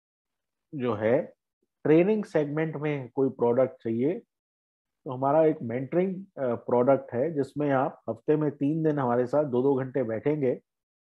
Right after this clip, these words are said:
और market को view कैसे करना है, उसको आप समझेंगे। क्योंकि हमारा एक unique style है,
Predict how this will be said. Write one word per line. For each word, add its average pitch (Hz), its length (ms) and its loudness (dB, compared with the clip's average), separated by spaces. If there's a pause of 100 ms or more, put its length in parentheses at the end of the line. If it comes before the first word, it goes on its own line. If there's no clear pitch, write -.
(320)
और 165 100 -8
market 139 480 2
को 180 200 0
view 156 300 -2
कैसे 190 340 -2
करना 139 380 -4
है, 131 220 -8 (100)
उसको 202 400 4
आप 175 220 6
समझेंगे। 131 600 0 (720)
क्योंकि 160 240 -4
हमारा 160 360 6
एक 208 220 4
unique 151 600 0 (340)
style 147 540 2
है, 135 320 -2